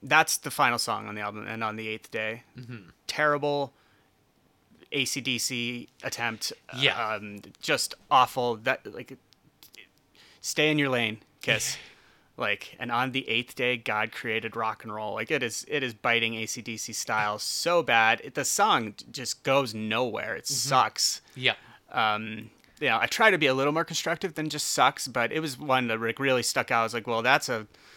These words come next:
Speaker 1: fucking wet fart to just end the album on."
Speaker 2: Mm-hmm.
Speaker 1: Um, so, yeah. Um, any other thoughts on some of these songs?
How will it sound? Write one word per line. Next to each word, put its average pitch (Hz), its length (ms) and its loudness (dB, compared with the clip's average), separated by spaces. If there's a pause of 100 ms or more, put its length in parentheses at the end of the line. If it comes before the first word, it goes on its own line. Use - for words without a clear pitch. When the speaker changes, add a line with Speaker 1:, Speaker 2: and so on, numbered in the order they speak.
(680)
Speaker 1:
fucking 110 560 -8
wet 110 220 -2
fart 120 380 -2
to 131 100 -12
just 113 260 -10
end 117 240 -6
the 113 60 -8
album 117 360 -4
on." 135 260 0
Speaker 2:
Mm-hmm. - 440 -16
Speaker 1:
Um, 104 400 -8 (220)
so, 104 400 -10 (240)
yeah. 110 320 -4 (720)
Um, 175 500 4 (720)
any 170 240 -2
other 196 380 4
thoughts 180 420 0
on 190 120 -4
some 190 200 -6
of 196 60 -6
these 196 160 -4
songs? 202 640 -2